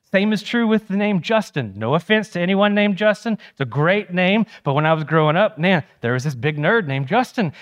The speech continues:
and I was just like, I kinda had this idea of what that looked like. But, but, but think about this for you. When you hear the name Judas, do you think, "My firstborn, that's what his name will be, Judas"? No, you immediately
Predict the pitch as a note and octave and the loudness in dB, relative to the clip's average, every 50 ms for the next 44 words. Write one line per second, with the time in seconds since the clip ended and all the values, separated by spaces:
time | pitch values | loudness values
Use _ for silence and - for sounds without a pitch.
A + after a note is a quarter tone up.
0 | - - D3+ D#3+ D#3 D#3 D#3 - E3+ E3 - - F3+ E3 - - - D#3+ D#3 - | -8 -4 -2 0 0 0 0 -2 -4 -6 -4 -2 -4 -4 -4 -6 -6 -6 -4 -2
1 | - F#3 F3+ D#3+ F3+ F3 F3+ F3+ - G#3+ G3 F#3+ F3+ D#3 C#3+ C3 D#3+ G3 A#3+ C4 | -2 -2 0 0 0 -2 -2 -2 -2 -2 -2 -2 -2 -4 -4 -4 -2 0 0 2
2 | B3+ G#3 F3+ G3 - E3 E3+ D3+ D#3 F#3 G3 F#3+ G3+ G3 F#3 F3+ F#3 F3 F#3 B3 | 2 2 2 0 0 0 -2 -2 -2 -2 -2 -2 0 0 0 0 0 -2 -2 -2
3 | A#3+ - - - C#3+ B2 G#2 F#2+ F#2+ - - _ _ - - _ _ _ _ _ | -2 -2 -6 -6 -4 -4 -4 -6 -8 -16 -20 _ _ -20 -20 _ _ _ _ _
4 | _ _ _ _ _ _ _ - F#3+ A#3+ - F3 G3 G3 G3 F3+ F#3+ G3+ - B3+ | _ _ _ _ _ _ _ -2 -2 0 0 0 -2 -2 -2 -2 -2 0 0 -2
5 | A3+ G#3+ A3+ G3 G3 G3 - - - F#3+ G3+ C4+ A#3+ D3 D3 D#3+ E3 F3+ F#3 E3+ | 0 0 0 0 0 -2 -6 -6 -6 -4 -2 -2 0 0 0 0 2 2 0 0
6 | E3+ F3 E3 C#3 B2 A#2 D3 D#3+ A2 G2 - - - - - _ _ _ _ _ | 0 0 -2 -2 -4 -2 -2 -4 -4 -4 -10 -14 -18 -20 -20 _ _ _ _ _
7 | _ _ _ _ _ _ _ _ _ _ _ _ _ _ _ _ _ _ _ _ | _ _ _ _ _ _ _ _ _ _ _ _ _ _ _ _ _ _ _ _
8 | _ - C3+ D3+ E3 D#3+ - F3+ D#3+ C#3 - - _ _ _ _ _ _ _ _ | _ -8 -4 -2 -2 0 0 -2 -2 -2 -4 -10 _ _ _ _ _ _ _ _
9 | _ _ _ _ _ _ _ G#2+ A2 - - F3+ E3 - - - G#2 F#2 F2 E2 | _ _ _ _ _ _ _ -10 -8 -4 -4 -4 -4 -4 -8 -12 -12 -12 -14 -18
10 | _ _ _ _ - D#3 D#3 D3+ - - C#3+ C#3+ C#3+ - A#2+ A2+ A#2+ A#2 A2 A#2 | _ _ _ _ -4 -2 -2 -2 -2 -6 -4 -4 -4 -6 -6 -6 -8 -6 -6 -6
11 | - - E2+ E2 - - C#3+ B2 - - - - - - E3+ C#4+ C#4 F#3+ E3 D#3+ | -8 -10 -12 -12 -8 -6 -4 -4 -6 -8 -12 -14 -8 -4 -2 0 2 2 2 2
12 | E3+ G#3 A3+ F#4 F4 A3+ F#3 G#3 A#3 D4 D4+ A#3 F3+ D3 C3 C#3+ C#3+ D3 F3 F3 | 2 0 0 0 0 0 0 0 0 0 0 -2 -2 -2 -2 -2 -2 -2 -2 -4